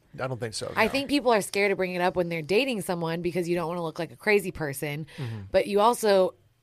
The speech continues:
Speaker 2: wanna know if you're dating someone regardless, like, if you want kids and they don't, then that should be, that's gonna be another issue, right? So I think you
Speaker 1: Yeah.
Speaker 2: can, like, plan it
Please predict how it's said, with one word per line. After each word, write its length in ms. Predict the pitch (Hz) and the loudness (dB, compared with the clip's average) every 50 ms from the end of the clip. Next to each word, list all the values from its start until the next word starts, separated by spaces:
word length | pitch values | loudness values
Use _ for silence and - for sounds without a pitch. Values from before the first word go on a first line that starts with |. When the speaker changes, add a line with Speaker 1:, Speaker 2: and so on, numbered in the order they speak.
| _ _ _ _ | _ _ _ _
Speaker 2:
wanna 260 | - - - 220 208 202 | -6 -2 -2 0 0 2
know 300 | 185 190 208 202 196 196 | 4 8 8 10 10 10
if 160 | 208 196 165 | 8 8 4
you're 100 | 190 180 | 0 2
dating 300 | 165 190 202 214 202 185 | 4 4 4 4 2 0
someone 260 | 175 196 190 180 180 | -2 -2 -2 0 -2
regardless, 560 | 180 175 - 190 185 208 190 180 175 165 - | -2 0 4 4 4 4 4 2 0 0 0
like, 300 | 190 180 170 165 - - _ _ - | 0 -2 -2 -2 -4 -12 _ _ -4
if 160 | 196 180 156 175 | -4 -4 -2 -2
you 120 | 202 202 | -2 -2
want 180 | 202 190 180 165 | -2 -2 -2 0
kids 180 | 190 190 175 | 0 0 0
and 100 | 170 170 | -2 -2
they 140 | 175 180 175 | -2 -2 -2
don't, 260 | 170 190 190 185 160 | 0 0 -2 -2 -2
then 120 | 165 165 175 | -2 -4 -2
that 200 | 180 180 - - | -4 -4 -4 -4
should 180 | - 185 170 | -6 -8 -6
be, 380 | 156 175 175 170 170 165 156 - _ - _ _ _ _ _ _ _ _ _ _ _ _ _ _ _ _ - | -6 -4 -4 -2 -2 -2 -4 -6 _ -20 _ _ _ _ _ _ _ _ _ _ _ _ _ _ _ _ -2
that's 200 | 202 185 185 - | -2 -2 -2 -2
gonna 200 | - 196 175 170 | -4 -4 -4 -2
be 200 | 170 175 170 165 | -2 0 0 2
another 240 | 165 175 175 156 | 2 2 0 0
issue, 360 | 135 131 135 - 151 151 143 135 | -2 -4 -6 -6 -6 -6 -6 -4
right? 320 | 156 147 151 180 - - | -2 -2 -2 -2 -4 -6
So 240 | - - 185 170 160 | -4 -2 0 2 2
I 100 | 151 165 | 0 0
think 300 | 156 - 214 214 202 - | -2 -6 -8 -8 -6 -6
you 100 | 214 - | -6 -6
Speaker 1:
Yeah. 60 | - | -4
Speaker 2:
can, 140 | - 180 170 | -4 -6 -4
like, 200 | 175 165 147 - _ _ _ | -4 -4 -6 -6 _ _ _
plan 320 | - - 180 180 185 185 | -14 -10 -8 -6 -4 -4
it 240 | 175 165 160 - | -4 -4 -4 -6